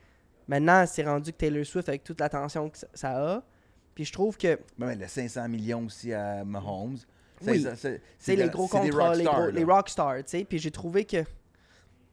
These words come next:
Speaker 1: un peu la, l'attitude de Kelce dans ce moment-là, qui pousse Andy Reid, puis Andy Reid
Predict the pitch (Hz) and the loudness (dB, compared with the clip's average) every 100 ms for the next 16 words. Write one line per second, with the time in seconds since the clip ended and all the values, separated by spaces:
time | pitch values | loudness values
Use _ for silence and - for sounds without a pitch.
0 | _ _ - 147 196 185 143 147 - - | _ _ -8 0 2 4 2 0 -2 -4
1 | 170 156 143 139 - 165 143 - 143 139 | -2 0 -2 -2 -4 -4 -4 -4 -2 0
2 | 139 165 196 220 _ _ - - 190 185 | 0 2 0 -4 _ _ -20 -6 -2 -2
3 | - 160 156 147 143 147 214 190 - _ | -2 -2 0 0 0 -2 -4 -8 -14 _
4 | _ _ _ _ _ _ _ - 139 160 | _ _ _ _ _ _ _ -6 0 2
5 | 160 185 202 | 2 0 -4